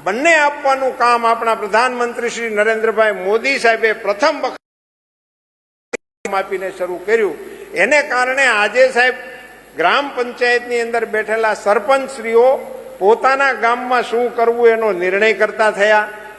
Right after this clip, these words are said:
એ વિકાસના સાચા અર્થમાં ભાગીદાર બન્યા. મેં સાહેબ એક વખત આપણું સ-, આમ સી-, સીમાડાનું ગામ કચ્છનું ધોરડો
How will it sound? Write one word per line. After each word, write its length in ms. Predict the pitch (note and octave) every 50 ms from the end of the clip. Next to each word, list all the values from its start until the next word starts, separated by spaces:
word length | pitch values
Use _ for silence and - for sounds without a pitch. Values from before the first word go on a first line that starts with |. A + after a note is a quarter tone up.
| - - - - - -
એ 180 | E3+ G3+ G#3+
વિકાસના 680 | G3 F3+ F#3+ F#3 - A3+ A3+ A3 A3 - A#3 A#3+ A#3 G3
સાચા 480 | - - F3+ F#3 G3 F#3+ - A#3 A#3 A#3
અર્થમાં 380 | A3 A3+ A#3 A#3 A#3 A3 -
ભાગીદાર 500 | F#3 F#3+ G3+ G#3+ A3+ A3+ A#3 A3+ A3+ A3+
બન્યા. 400 | A3 A3+ A3+ A3 A#3 A3+ A#3 A3+ - - - - - - - - - - -
મેં 300 | - C#3 F3 G#3 A#3 A3
સાહેબ 260 | A#3 A#3+ B3 A#3 A#3
એક 240 | A3+ A#3 A3+ A#3 A3+
વખત 300 | A3+ A3+ A3+ A#3 A#3 A#3 - - - - - - - - - - -
આપણું 500 | E3+ - - G#3+ A3 A3 A3 G#3 F3 - - - - - - - - - - - - - - - -
સ-, 560 | - D#3 - - - - - - - - - -
આમ 340 | - E3+ F3+ G3+ G#3 G#3 G3
સી-, 400 | - - - - - - - -
સીમાડાનું 640 | - G3 G#3+ A#3+ A#3+ A#3+ A#3+ A#3+ B3 B3 A#3+ A#3 G#3+
ગામ 240 | A#3 A3+ A3 G#3
કચ્છનું 480 | - - A3 A3 - G#3+ G#3 G3 F3 -
ધોરડો 380 | D#3+ F3+ G#3 A3 G#3+ A3+ F#3+